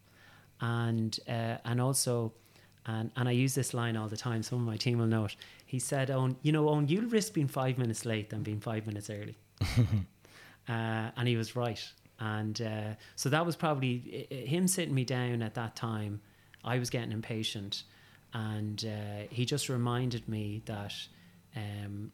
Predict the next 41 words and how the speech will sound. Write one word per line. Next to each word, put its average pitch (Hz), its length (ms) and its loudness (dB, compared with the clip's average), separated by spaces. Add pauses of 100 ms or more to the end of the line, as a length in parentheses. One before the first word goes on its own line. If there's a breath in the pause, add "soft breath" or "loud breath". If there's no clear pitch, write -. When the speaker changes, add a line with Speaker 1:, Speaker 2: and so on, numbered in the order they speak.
(120)
Speaker 1:
you're 117 120 0
doing 131 340 2
well, 110 300 0
but 117 160 -4
you've, 113 340 -4
you've 113 200 -4
still 131 240 -2
a - 20 0
lot 123 240 -2
to - 100 -6
learn. 107 380 -4 (400 loud breath)
And 117 100 -4
I 110 60 -2
think, 120 220 0
as 117 120 0
I 123 40 4
mentioned, 127 460 2
I, 117 160 2 (120)
I 117 80 -4
was 113 140 0
in 147 160 2
training 127 320 0
for 120 100 -4
about 110 260 -4
three 120 180 -4
years, 110 440 -4 (460 loud breath)
and 110 100 -6
that 120 220 -2
definitely 117 420 -2
stood 113 240 -6
me 113 100 0
in 104 60 -4
good 107 180 -6
stead 104 280 -8
in 101 80 -6
the 104 160 -8
end, 101 340 -8
just - 220 -8
perfecting 113 500 -6
those 107 160 -6
processes, 110 760 -8